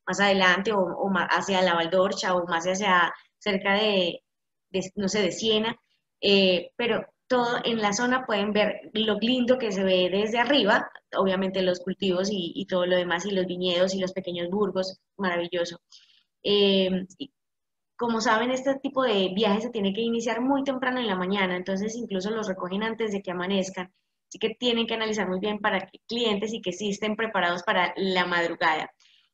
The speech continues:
Eh, toda la experiencia en promedio dura tres horas y media, desde que te recogen en el hotel para ir a la preparación del globo, y luego una hora dura el, el, el vuelo.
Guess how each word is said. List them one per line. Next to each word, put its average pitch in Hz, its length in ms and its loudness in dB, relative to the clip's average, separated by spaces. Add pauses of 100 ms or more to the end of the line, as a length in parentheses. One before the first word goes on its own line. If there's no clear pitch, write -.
(100)
Eh, 208 480 4
toda 247 180 4
la 277 80 4
experiencia 220 500 -2
en 254 80 -6
promedio 247 500 0
dura 208 680 2 (200)
tres 247 220 0
horas 226 200 -2
y 208 60 -2
media, 180 340 -2
desde 196 220 -4
que 190 80 -6
te 196 100 -2
recogen 190 460 -2
en 226 120 -4
el 190 280 0
hotel 202 320 -4
para 240 200 0
ir 190 100 2
a 190 40 2
la 196 120 0
preparación 185 440 -4
del 180 140 -6
globo, 277 300 2 (220)
y 220 120 -2
luego 208 340 0
una 247 340 2
hora 226 180 2
dura 208 380 0
el, 180 360 -2
el, 175 460 -4 (800)
el 196 120 -4
vuelo. 196 400 0